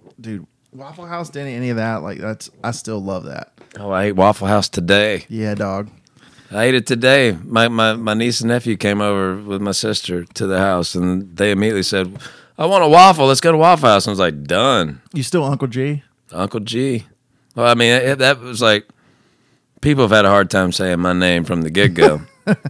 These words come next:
Speaker 2: So I knew with the kids, it's like, "Let's just go ahead and shorten it to a letter."
Speaker 1: <laughs> I have another, not to, n-, another name drop moment. I feel like I name drop a lot. But, um,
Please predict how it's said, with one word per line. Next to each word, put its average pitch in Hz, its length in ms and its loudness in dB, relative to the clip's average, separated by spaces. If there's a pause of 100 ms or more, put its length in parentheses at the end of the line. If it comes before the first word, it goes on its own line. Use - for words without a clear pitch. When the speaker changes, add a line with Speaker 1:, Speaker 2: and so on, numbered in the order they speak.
(260)
Speaker 2:
So - 160 0
I 107 140 6
knew 113 400 4
with 98 140 2
the 95 80 -4
kids, 101 420 4
it's 98 120 -8
like, 107 140 0
"Let's 160 140 -2
just 196 180 -4
go 135 120 2
ahead 117 120 6
and 90 80 0
shorten 101 360 2
it 85 140 -4
to 90 140 0
a 80 60 0
letter." 78 400 -2 (600)
Speaker 1:
<laughs> - 0 - (1400)
I 156 80 -2
have 160 180 -2
another, 131 460 -4
not 135 240 -2
to, 113 200 -4 (140)
n-, 120 240 -6
another 123 360 -2
name 110 280 -2
drop 104 240 -4
moment. 104 300 -2
I 110 40 -4
feel 180 140 -2
like 151 120 0
I 113 60 -4
name 107 240 -4
drop 98 200 -6
a - 40 -4
lot. 95 340 -8 (300)
But, 135 280 2
um, 113 420 0